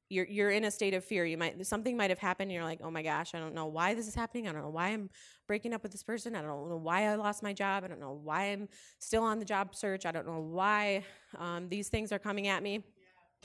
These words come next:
But be encouraged that if you know the way,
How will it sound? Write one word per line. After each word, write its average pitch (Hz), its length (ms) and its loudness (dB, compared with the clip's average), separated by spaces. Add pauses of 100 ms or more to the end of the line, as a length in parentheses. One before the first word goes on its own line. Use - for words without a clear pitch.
(240)
But 208 300 8 (1300)
be 220 160 0
encouraged 196 720 2 (440)
that 190 320 8 (540)
if 226 160 2
you 233 120 2
know 214 240 4
the 269 100 2
way, 202 580 2